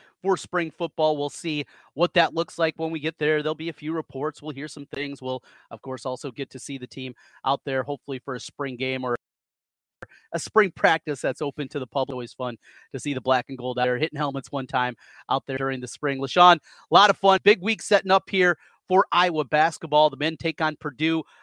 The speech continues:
on the road, the number one ranked team in the country, coming up on Thursday.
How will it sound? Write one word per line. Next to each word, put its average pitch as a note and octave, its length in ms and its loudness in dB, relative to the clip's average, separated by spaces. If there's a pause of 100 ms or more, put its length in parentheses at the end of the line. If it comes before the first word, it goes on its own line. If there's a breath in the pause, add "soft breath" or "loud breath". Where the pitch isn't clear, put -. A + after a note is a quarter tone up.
(120 soft breath)
on E3 160 2
the D3+ 100 -2
road, D#3 200 0
the D3 60 -2
number D3+ 160 -4
one D3 160 0
ranked D3+ 220 -2
team D#3+ 300 -8
in D#3+ 100 -8
the C3 80 -10
country, E3 380 -6
coming D3 240 -8
up C#3+ 160 -4
on C3 240 0
Thursday. F3 560 2